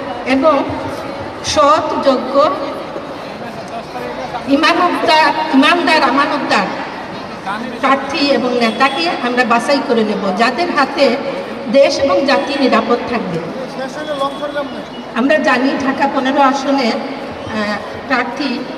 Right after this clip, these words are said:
জনাব ডাক্তার শফিকুর রহমান সাহেব এবং আমরা সবাই, আমরা যারা এখানে উপস্থিত আছি, আমরা এই আসনের আমরা সবাই ভোটার। আমরা ভোটও দেব, দোয়াও করব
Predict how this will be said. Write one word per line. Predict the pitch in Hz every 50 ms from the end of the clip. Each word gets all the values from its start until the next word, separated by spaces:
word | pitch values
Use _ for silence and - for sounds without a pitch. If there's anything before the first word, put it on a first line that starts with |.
| - - - - - - - - - - - - - - - - 220
জনাব | 240 247 233 247 254 240
ডাক্তার | 262 254 254 - 277 262
শফিকুর | - 269 247 - 277 - - 330 277 294
রহমান | 247 262 254 240 240
সাহেব | 233 - 240 214 240 285 - - - - - - - - - - - - - - - - - - - 247
এবং | 220 233 240 240
আমরা | 240 233 254 285 294 - -
সবাই, | 269 247 240 277 285 262 277 359 - - - - - - - - - - - - - - - -
আমরা | 208 220 - 160 -
যারা | - - 247 -
এখানে | 240 247 240 277 262 247
উপস্থিত | 226 254 285 - - - 262 226 226
আছি, | 214 214 - - - 302 294 - - - - - - - - -
আমরা | 233 247 262 269 277 277 277
এই | 277 277 - 277 269 277 269 - 269 269 262
আসনের | 262 - - - 262 247 247 277 - -
আমরা | 247 226 214 233
সবাই | - - 254 226 240 226
ভোটার। | 202 214 226 - - 220 180 - - - - - - - - -
আমরা | 254 277 330 294
ভোটও | 269 269 339 370 339 349 370
দেব, | 370 330 302 262 254 311 349 320 - - - - - - - - 240 208
দোয়াও | 269 277 277 302 330 370 - 269
করব | 285 262 247 - 277 285 269